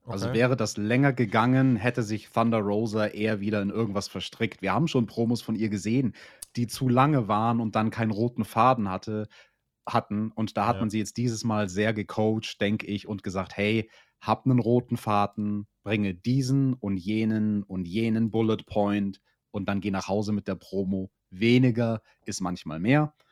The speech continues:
Speaker 1: Das war auch hier der Fall, nachdem wir letzte Woche diese Serena Deeb Promo hatten, wo wir gemischte Gefühle hatten. Ich fand sie ein bisschen besser als du, aber auch letzte Woche war es zu lang, da wurde zu viel geredet. Und, ne, wenn jemand bei irgendwas Schwächen hat,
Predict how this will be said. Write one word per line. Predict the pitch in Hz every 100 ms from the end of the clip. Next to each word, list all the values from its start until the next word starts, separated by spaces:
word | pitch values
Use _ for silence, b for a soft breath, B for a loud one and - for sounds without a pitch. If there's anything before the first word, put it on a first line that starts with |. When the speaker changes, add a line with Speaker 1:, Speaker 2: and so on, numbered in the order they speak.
| _ _ -
Speaker 1:
Das | 98 -
war | 90
auch | -
hier | - 143
der | 127
Fall, | - 120 120 113
nachdem | 98 110 95
wir |
letzte | 95 107 107
Woche | 104 - 104
diese | 101 98 95 98 92
Serena | - 104 110 101
Deeb | 95 113 - -
Promo | - 107 107
hatten, | 95 101 - 101 95
wo | 92 92
wir | 95 92
gemischte | - 113 202 - 180
Gefühle | 160 160 143
hatten. | 131 131 127 127 B B B
Ich | 123 -
fand | 117
sie | 110
ein | 104
bisschen | 107 101
besser | 98 -
als | 85 -
du, | 151 156
aber | 98 90
auch | 92
letzte | 107 107 107
Woche | 104 92
war | 90
es | -
zu | - - 82
lang, | 87 127 190 175
da | 107
wurde | 104 101
zu | - -
viel | - 170
geredet. | 160 135 123 131 131 - B B B
Und, | 107 104 101 95 _ _
ne, | 107 135
wenn | 123 127
jemand | 139 143 127
bei | 113
irgendwas | 117 131 120 95
Schwächen | - 156 - 139
hat, | 147 -